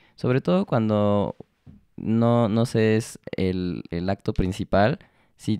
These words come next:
sí tiene que haber mucho más esta onda de empatía y de selección de, de tracks, ¿no? Entonces, pues sí tiene, es mínimo tener un browser in-, como rápido para pasar entre diferentes moods o, o categorías.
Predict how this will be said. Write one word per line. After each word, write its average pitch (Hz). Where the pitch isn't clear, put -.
sí 123
tiene 120
que 110
haber 107
mucho 110
más 107
esta 107
onda 104
de 101
empatía 104
y 117
de 90
selección 98
de, 95
de 92
tracks, -
¿no? 107
Entonces, 110
pues -
sí 117
tiene, 120
es 113
mínimo 123
tener 110
un 113
browser 113
in-, 101
como 98
rápido 117
para 90
pasar 101
entre 104
diferentes 95
moods 104
o, 85
o 80
categorías. 92